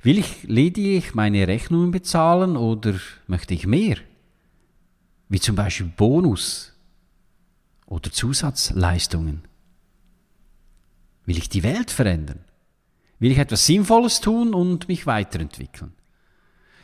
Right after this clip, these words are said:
Strebe ich in erster Linie nach Anerkennung und Zuspruch? Oder sehe ich meinen Nutzen darin, dass ich neben meinem Job die Möglichkeit habe, meinen Hobbys nachzugehen oder Zeit mit Freunden und Familie zu verbringen?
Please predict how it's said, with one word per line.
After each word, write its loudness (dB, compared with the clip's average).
Strebe 2
ich -2
in 0
erster 0
Linie 4
nach 0
Anerkennung 2
und 0
Zuspruch? -6
Oder -2
sehe -2
ich -6
meinen 2
Nutzen 2
darin, 4
dass -2
ich -6
neben 2
meinem 2
Job -2
die 0
Möglichkeit 2
habe, 0
meinen 2
Hobbys 2
nachzugehen -2
oder -6
Zeit -4
mit -8
Freunden -4
und -6
Familie -4
zu -6
verbringen? -10